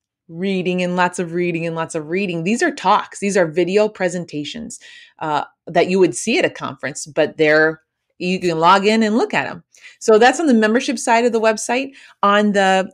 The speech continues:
uh, the free side of the website are a couple things. One is a section called How To, and those are all free videos. They're also on YouTube, but it's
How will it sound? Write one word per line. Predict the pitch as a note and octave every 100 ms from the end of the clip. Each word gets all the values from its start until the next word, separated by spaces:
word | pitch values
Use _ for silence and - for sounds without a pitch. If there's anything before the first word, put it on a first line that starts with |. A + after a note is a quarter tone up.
| -
uh, | F3+ E3+ D#3+
the | F#3
free | F#3 A#3 A#3+
side | B3 A#3
of | A3
the | G#3+
website | G#3+ G3 A3 A3 G#3+ -
are | G3+
a | G3
couple | G3+ G3 G#3+
things. | G#3+ G#3 A3 -
One | F#3 F#3 G3
is | G#3
a | F#3
section | - F#3 - F#3+ G3 - _ -
called | F3 E3 D#3+ -
How | - F3+ F3+ -
To, | F#3+ F#3 C4 - - - _
and | F3+ F3+
those | A#3 B3
are | -
all | F3
free | E3+ - G3+ G3+
videos. | F#3+ F#3+ G3 G#3 A3+
They're | F#3 -
also | E3+ G3
on | F3+ F3
YouTube, | G3+ G#3 F3+ E3+ - - F3+
but | G3 -
it's | G#3+ A3+